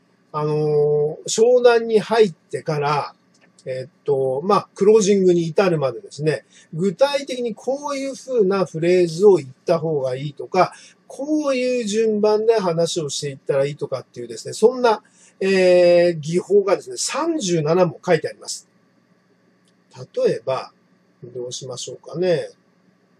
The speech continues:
これ言いましょうか。一分で納得させるプレゼンテーション。先回り。お客様に決断を約束させる方法。環境設定。お客様が集中できる場所選びとかね。えー、論点固定。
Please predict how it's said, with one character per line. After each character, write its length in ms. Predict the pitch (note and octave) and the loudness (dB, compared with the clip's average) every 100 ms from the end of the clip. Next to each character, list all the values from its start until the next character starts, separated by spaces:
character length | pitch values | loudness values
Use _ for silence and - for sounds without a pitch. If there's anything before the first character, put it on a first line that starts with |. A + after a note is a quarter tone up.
| _ _ _ _ - | _ _ _ _ -8
こ 80 | C#3 | -6
れ 60 | |
言 60 | C3 | -6
い 20 | |
ま 60 | C#3 | -8
し 80 | |
ょ 40 | D#3 | -6
う 40 | |
か。 180 | F3+ F#3 | -2 2
一 160 | G3 F#3 | 2 0
分 260 | - D3+ | -4 -4
で 100 | C3+ | -2
納 160 | A#2+ A#2+ | -4 -8
得 300 | - G3+ - | -2 -2 0
さ 120 | F#3 | 0
せ 140 | F#3+ | 2
る 80 | E3 | 0
プ 100 | F3 | 2
レ 60 | F3+ | 4
ゼ 160 | F3+ | 4
ン 80 | E3 | 2
テ 140 | D#3 C3+ | 2 0
ー 20 | |
シ 120 | - | -2
ョ 20 | |
ン。 40 | - _ _ | -14 _ _
先 420 | - D#3+ - B3+ | -8 -6 -4 2
回 220 | A3+ E3+ | 2 2
り。 60 | - _ _ _ | -2 _ _ _
お 160 | E3+ E3+ | -4 -2
客 240 | - A#3+ - | 2 0 2
様 280 | B3 A3+ | 2 2
に 160 | F3 F3+ | 0 0
決 240 | F3 C#3+ | -4 -2
断 260 | E3 E3+ E3 | 2 2 2
を 80 | F3 | 2
約 240 | D3 - | 0 -2
束 200 | - G3 - A3 A#3 | -4 -4 -2 -4 -4
さ 160 | C#3+ | -12
せ 160 | C3 D3 | -6 -2
る 120 | F#3 | -2
方 60 | - B2 A#2+ - | -4 -10 -12 -12
法。 200 | A2+ F2+ - _ _ _ _ _ _ _ _ | -12 -12 -16 _ _ _ _ _ _ _ _
環 260 | G#3 B3 A#3+ | 0 0 0
境 140 | A#3+ | 2
設 220 | A3 F3+ | 4 2
定。 80 | C#3 | 0
お 120 | C3+ | 0
客 160 | C4 C4 | 0 0
様 200 | A3 D3+ | 0 -2
が 80 | A#2+ | -4
集 260 | - B3 | -6 -6
中 180 | A3+ B3 | -6 -4
で 100 | A3+ | -4
き 80 | E3 | -4
る 80 | - | -8
場 160 | - - | -12 -8
所 220 | - G3 | 2 4
選 100 | E3 - | 4 0
び 160 | - _ | -10 _
と 60 | - | -12
か 60 | D#3 | -6
ね。 220 | G3+ G#3 _ _ _ _ _ - | -6 -8 _ _ _ _ _ -10
え 120 | C3+ | 4
ー、 40 | |
論 240 | D#3+ B3 F#3+ | 8 8 6
点 180 | D3 A#2+ | -2 -2
固 140 | A#2+ | -4
定。 320 | E3+ D#3 D3 | 4 4 2